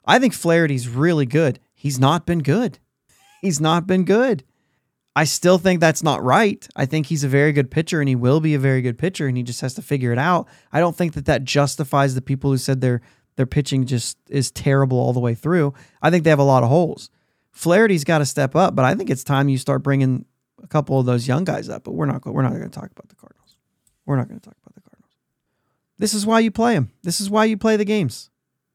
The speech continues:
Because the Cardinals right now, I have the standings up somewhere here. Here they are. Eleven and twenty-four. They did win today, but that stopped an eight-game losing streak.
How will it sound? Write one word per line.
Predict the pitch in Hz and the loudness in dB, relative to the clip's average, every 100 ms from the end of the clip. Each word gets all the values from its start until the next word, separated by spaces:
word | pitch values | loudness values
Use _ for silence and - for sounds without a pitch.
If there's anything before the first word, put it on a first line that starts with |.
| _ _ | _ _
Because | 143 147 | -6 -6
the | 156 | 0
Cardinals | 175 196 214 202 | 2 2 2 0
right | 214 196 | 0 2
now, | 143 135 151 - _ _ _ - | 2 2 -2 -6 _ _ _ -6
I | 135 | -2
have | 160 | -2
the | 170 | -4
standings | - 135 127 123 | -2 -2 0 0
up | 120 - | -2 -2
somewhere | 127 120 117 | -4 -2 -2
here. | 113 117 139 | -2 -2 -2
Here | 135 | -2
they | 123 | 0
are. | 117 139 143 _ _ _ _ _ _ | -2 -4 -6 _ _ _ _ _ _
Eleven | 135 127 127 151 185 | -8 -2 -2 0 0
and | 185 160 | -2 -4
twenty-four. | - 147 147 135 - 127 123 - _ _ _ _ _ - | -4 -2 -2 -4 -4 -2 -4 -8 _ _ _ _ _ 0
They | 143 | 0
did | 131 156 170 | 4 4 4
win | 160 185 196 | 2 2 2
today, | 190 156 143 131 135 - | 2 2 4 2 0 -6
but | - | -4
that | 147 147 | 0 0
stopped | - - 156 - | -2 0 0 0
an | 135 | -4
eight-game | 147 147 143 143 139 | -4 -2 0 0 0
losing | 143 139 123 | 0 0 -4
streak. | - - - _ | -6 -10 -12 _